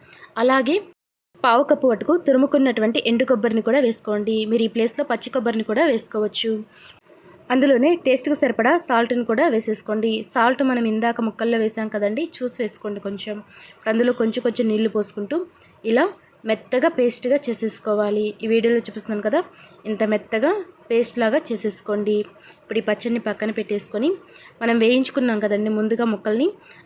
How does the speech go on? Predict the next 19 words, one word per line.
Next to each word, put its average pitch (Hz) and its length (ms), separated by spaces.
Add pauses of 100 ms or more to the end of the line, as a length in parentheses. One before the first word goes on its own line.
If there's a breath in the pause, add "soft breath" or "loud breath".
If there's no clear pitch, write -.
అదే 240 220
బాండి 233 300
పెట్టుకొని 208 360 (260)
అందులోకి 226 440 (440 loud breath)
ఒక 277 160
టేబుల్ 269 280
స్పూన్ 233 240
దాకా 208 220 (140)
ఆయిల్ని 220 340
వేసుకొని 208 400 (1120 loud breath)
ఒక 233 60 (100)
టేబుల్ 277 280
స్పూన్ 226 280
దాకా 208 260
పోపు 254 260
దినుసులను 226 500
కూడా 277 160 (100)
వేసేసుకోండి. 208 640 (640 loud breath)
అలాగే 254 360